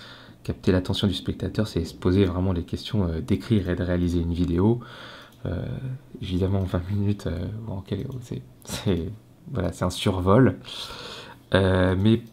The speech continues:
pour nous aujourd'hui, voilà, c-, voilà ce qu'on peut retenir, c'est que,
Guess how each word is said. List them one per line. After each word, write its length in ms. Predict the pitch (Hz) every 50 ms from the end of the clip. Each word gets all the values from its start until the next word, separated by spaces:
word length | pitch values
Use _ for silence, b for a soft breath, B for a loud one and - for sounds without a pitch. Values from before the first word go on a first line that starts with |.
| - -
pour 240 | - 131 117 123
nous 100 | 123 123
aujourd'hui, 440 | 123 123 117 113 104 101 101 117 127
voilà, 240 | 123 127 117 107 107
c-, 160 | 107 - - 90
voilà 260 | 90 101 101 104 104
ce 100 | - -
qu'on 140 | - - 98
peut 120 | - -
retenir, 680 | 98 - - - - - 120 101 110 120 131 147 147 131 B B B B B B B B B B B -
c'est 240 | - - - 110
que, 420 | 101 - - - - 110 107 -